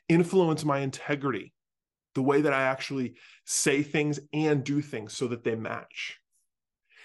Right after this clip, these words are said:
It'll influence the relationships that I want to start. It'll influence the relationships that I may want to stop.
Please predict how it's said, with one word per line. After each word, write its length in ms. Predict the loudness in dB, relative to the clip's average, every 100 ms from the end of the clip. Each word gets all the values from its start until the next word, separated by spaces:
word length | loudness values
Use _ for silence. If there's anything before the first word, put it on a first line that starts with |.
| 4
It'll 200 | 6 6
influence 360 | 6 6 4
the 80 | 4
relationships 760 | 2 2 0 0 -4 -6 -8 -2
that 100 | 0
I 100 | 0
want 300 | 2 0 -2
to 220 | -4 -4
start. 640 | -4 -8 -2 2 2 0 -10 _ _ _ _ _
It'll 220 | 0 0 0
influence 500 | -2 -2 -4 -4 -4
the 100 | -6
relationships 680 | -4 -4 -6 -10 -12 -14 -6
that 120 | -2
I 80 | 0
may 120 | 0 -2
want 240 | -2 -4
to 60 | -6
stop. 480 | -6 -4 -6 -8